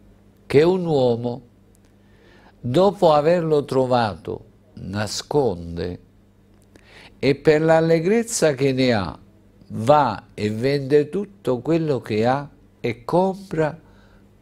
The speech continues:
quel campo." Gloria sia resa al Signore. Benedetto sia il Signore. Abbiamo avuto nel millenovecentocinquantatré cinquantaquattro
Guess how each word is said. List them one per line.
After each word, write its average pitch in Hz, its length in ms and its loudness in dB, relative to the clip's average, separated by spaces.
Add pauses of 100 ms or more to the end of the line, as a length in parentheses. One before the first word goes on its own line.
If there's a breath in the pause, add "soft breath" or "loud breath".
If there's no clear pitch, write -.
(100)
quel 143 360 2
campo." 82 680 -4 (1500)
Gloria 95 500 -2
sia 90 260 -4
resa 90 360 -4
al 85 100 -8
Signore. 90 600 -10 (1300)
Benedetto 101 880 -4
sia 92 320 -8
il 82 80 -8
Signore. 82 580 -10 (2250 loud breath)
Abbiamo 123 360 0
avuto 131 420 0
nel 117 180 0
millenovecentocinquantatré 107 1800 0
cinquantaquattro 95 1160 -4